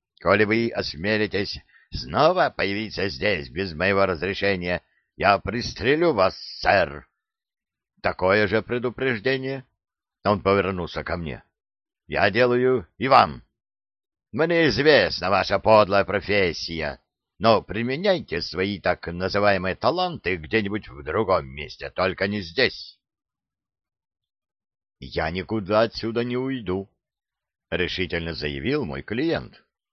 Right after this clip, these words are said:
"пока не услышу от самого Годфри, что он в безопасности". Наш нелюбезный хозяин звонком вызвал дворецкого. "Ральф", — распорядился он, —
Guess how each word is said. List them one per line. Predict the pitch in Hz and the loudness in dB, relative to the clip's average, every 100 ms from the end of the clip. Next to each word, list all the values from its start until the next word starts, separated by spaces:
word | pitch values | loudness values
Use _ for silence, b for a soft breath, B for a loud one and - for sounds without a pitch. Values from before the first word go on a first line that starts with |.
| _ _ _ _ _ _ | _ _ _ _ _ _
"пока | - - 92 | -4 2 2
не | 107 | 2
услышу | 104 82 101 104 120 | -4 -4 -4 -2 -4
от | - | -4
самого | 92 92 92 82 | -6 -2 -2 0
Годфри, | 92 95 - 120 127 | 0 0 -2 -8 -8
что | - 76 | -4 -4
он | 78 69 | -4 -10
в | |
безопасности". | 65 98 123 - 175 160 - 120 - _ - _ _ _ _ _ _ _ _ _ _ _ _ - | -8 -6 -6 -2 -2 -2 -6 -16 -20 _ -20 _ _ _ _ _ _ _ _ _ _ _ _ -18
Наш | 117 60 139 165 - | -16 4 6 6 2
нелюбезный | 71 73 69 120 110 82 | -8 -8 -2 -2 -2 -6
хозяин | 71 65 76 95 120 123 | -6 -2 2 2 0 -6
звонком | 80 92 90 92 113 131 | -2 -2 -2 0 0 2
вызвал | 101 107 104 131 | 0 0 0 -4
дворецкого. | 110 165 131 90 - - 85 82 85 _ _ _ _ _ _ _ _ _ - | 0 -2 0 -2 -4 -8 -4 -4 -6 _ _ _ _ _ _ _ _ _ -2
"Ральф", — | 110 127 123 82 - - _ _ _ _ _ _ - | 0 6 6 4 -14 -20 _ _ _ _ _ _ -8
распорядился | 73 80 90 90 85 76 - 80 | -6 -4 -4 -4 -6 -6 -4 -4
он, — | 69 | -4